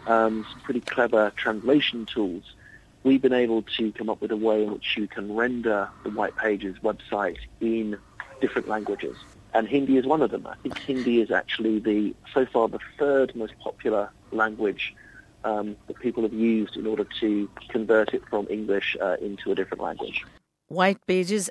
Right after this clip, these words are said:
Speaker 2: ऐप को हिंदी में भी डाउनलोड करने की खबर सुनने पर शैलजा चतुर्वेदी, जो कि हिंदी समाज की पूर्व प्रेसिडेंट रह चुकी हैं,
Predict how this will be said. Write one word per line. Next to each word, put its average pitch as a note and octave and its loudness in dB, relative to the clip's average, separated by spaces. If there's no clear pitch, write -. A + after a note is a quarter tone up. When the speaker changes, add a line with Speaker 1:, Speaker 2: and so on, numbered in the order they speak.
Speaker 2:
ऐप E3+ 4
को E3+ 0
हिंदी D#3+ -2
में F3+ 0
भी F3 -2
डाउनलोड D#3 0
करने D3+ 0
की D#3+ -6
खबर C#3+ -2
सुनने C#3 -4
पर C3 -4
शैलजा G3+ 4
चतुर्वेदी, E3 0
जो D3+ -2
कि C#3+ -6
हिंदी G3 0
समाज D#3 0
की - -8
पूर्व D#3 -8
प्रेसिडेंट C#3+ -4
रह C#3 2
चुकी G3+ -4
हैं, A#3 -2